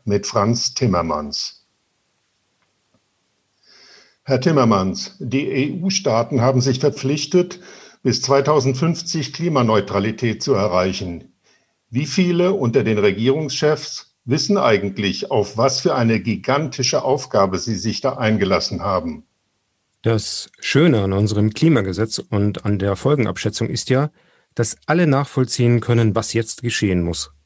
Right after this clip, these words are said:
Speaker 2: Das wird eine Herausforderung für die Industrie, aber die Herausforderung für die Bürgerinnen und Bürger und für Mobilität ist noch größer.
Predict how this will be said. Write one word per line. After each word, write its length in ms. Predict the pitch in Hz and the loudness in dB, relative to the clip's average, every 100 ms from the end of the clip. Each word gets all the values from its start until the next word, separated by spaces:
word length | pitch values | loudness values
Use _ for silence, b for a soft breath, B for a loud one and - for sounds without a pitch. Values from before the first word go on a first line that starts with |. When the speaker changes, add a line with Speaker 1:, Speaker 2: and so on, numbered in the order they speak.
| _ _ _ _ _ - | _ _ _ _ _ -6
Speaker 2:
Das 280 | 113 - 107 | -4 -4 -6
wird 160 | 101 | -4
eine 160 | 95 92 | -2 0
Herausforderung 720 | 90 82 95 - 127 127 139 | -2 -2 -4 0 0 2 2
für 120 | - | 2
die 100 | 113 | 0
Industrie, 640 | 98 92 - 110 120 180 180 _ _ _ _ _ | 0 -2 -4 0 2 0 -2 _ _ _ _ _
aber 140 | - 107 | -2 0
die 100 | 92 | 0
Herausforderung 600 | 92 95 110 127 110 117 | 0 0 0 0 0 0
für 100 | - | 0
die 120 | 98 | -2
Bürgerinnen 640 | 90 117 143 135 139 127 | 0 2 2 2 2 2
und 200 | 110 95 | 0 0
Bürger 400 | 110 120 139 147 - _ _ | 2 2 4 0 -2 _ _
und 220 | 123 160 | 0 0
für 160 | - 104 | 2 0
Mobilität 680 | 98 82 92 92 - 127 - | 0 -2 -2 -2 0 0 0
ist 280 | 131 - 113 | -8 -4 -4
noch 160 | 117 | -4
größer. 420 | - 139 - 85 | -2 -2 -2 -8